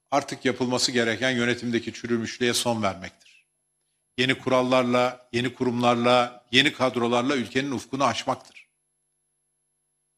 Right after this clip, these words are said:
Bugün milletin hakemliğine gitmeye ihtiyaç en üst seviyededir.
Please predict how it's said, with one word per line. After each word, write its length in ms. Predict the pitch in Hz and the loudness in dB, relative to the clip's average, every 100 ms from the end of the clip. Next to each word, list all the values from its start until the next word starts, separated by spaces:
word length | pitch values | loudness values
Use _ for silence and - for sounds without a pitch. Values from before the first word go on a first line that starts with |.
| _ _ _ _ - | _ _ _ _ 0
Bugün 400 | 143 143 160 - _ _ _ _ - | 4 4 4 -2 _ _ _ _ -6
milletin 360 | 135 139 135 160 | 2 2 4 0
hakemliğine 560 | 131 - 139 131 139 | 0 -2 -2 0 0
gitmeye 460 | 127 113 - 131 139 | 0 -4 0 4 4
ihtiyaç 640 | 117 - 139 160 - - _ _ _ _ _ | 0 0 4 4 2 -4 _ _ _ _ _
en 120 | 165 165 | 2 2
üst 180 | 147 | 2
seviyededir. 840 | - 127 117 107 104 - - - | 2 2 2 2 -2 -6 -12 -12